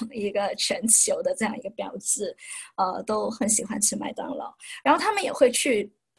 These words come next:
吃很，很，很 local 的，呃，广州去喝茶，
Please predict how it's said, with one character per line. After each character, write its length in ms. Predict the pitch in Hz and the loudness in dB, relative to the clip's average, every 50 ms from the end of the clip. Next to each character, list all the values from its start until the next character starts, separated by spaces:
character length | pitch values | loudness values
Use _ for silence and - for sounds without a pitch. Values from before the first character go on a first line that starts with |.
| _ - | _ 0
吃 240 | - - - - | 2 4 4 4
很， 200 | 196 196 - - | 2 2 0 -2
很， 300 | 214 226 - 247 202 196 | -2 -2 0 0 -2 -2
很 180 | 196 - 233 208 208 | -2 -2 -2 0 2
local 440 | 220 240 240 254 - - - - - | 2 2 2 2 2 2 0 0 2
的， 140 | - 175 135 - - 208 | 0 0 0 0 -2 -2
呃， 460 | 208 190 180 175 175 - - - 202 _ _ | -4 -4 -4 -4 -6 -6 -8 -10 -14 _ _
广 200 | - - 190 175 | -2 -2 -2 0
州 200 | 175 - 214 202 | 0 0 0 0
去 160 | 208 - - | 2 2 0
喝 240 | 226 226 240 226 220 220 | 0 0 0 -2 0 0
茶， 340 | - - - - - - | -2 -4 -6 -8 -10 -12